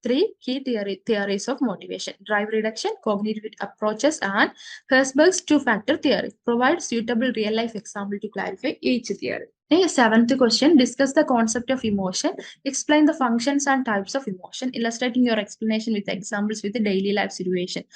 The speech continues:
such as anxiety before exams or happiness upon receiving good news. ഇനി ക്വസ്റ്റ്യൻ എട്ടാണ്. Uh, define perceptual constancy and explain its importance in daily activities such as driving.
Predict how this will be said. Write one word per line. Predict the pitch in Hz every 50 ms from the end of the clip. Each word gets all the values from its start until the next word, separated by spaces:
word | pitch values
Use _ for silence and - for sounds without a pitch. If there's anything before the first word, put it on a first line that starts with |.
| - - - - -
such | 208 202 - 196
as | 190 214 294 - -
anxiety | 254 233 220 220 - 233 226 - 226 220 220
before | 220 - 220 202
exams | 202 202 - - 196 185 190 185 190
or | 190
happiness | 208 208 202 208 - 226 226 226 233 226
upon | 196 - 190 190 185 185
receiving | 185 - - 170 160 196 277 370 339 240
good | 240 214 190 185
news. | 175 - - - - - - _ _ - - - - - - _ - 269
ഇനി | 285 359 359 -
ക്വസ്റ്റ്യൻ | 277 262 - 269 262 233
എട്ടാണ്. | 214 226 - - 294 269 214 185 202 302 - - _ _ _ _ _ _ _ _ - 208
Uh, | 202 196 190 190 190 190 196 233
define | 262 269 302 311 330 302
perceptual | - 262 233 240 233 285 262 - - 302 294 294 247
constancy | 214 208 208 - - 233 220 220 226 269 262 - 185 185
and | 208 269 285 - 220
explain | 214 - - 254 262 262 254 254
its | 226 - 226 214
importance | 208 208 220 208 214 240 247 226 - 262
in | 294 269 220 220
daily | 208 220 226 262 254 208
activities | 190 - - 202 196 - - 214 220 -
such | - - - 185 180 190
as | 233 359 - - _ _ _ _ _ - _ _ _ -
driving. | 330 302 226 - - - _